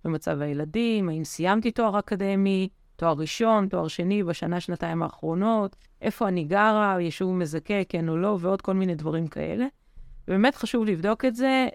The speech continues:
אה, ו-, ולראות שהמערכת יודעת עליי כל מה שהיא צריכה לדעת, כדי לחשב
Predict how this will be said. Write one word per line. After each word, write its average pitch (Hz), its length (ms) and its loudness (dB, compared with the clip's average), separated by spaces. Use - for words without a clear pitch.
אה, - 40 0
ו-, 151 180 -4
ולראות 160 920 0
שהמערכת 180 1300 -2
יודעת 175 500 4
עליי 226 240 2
כל 254 260 2
מה 294 60 4
שהיא 240 160 -4
צריכה - 200 -4
לדעת, 190 400 0
כדי 185 280 2
לחשב 180 460 2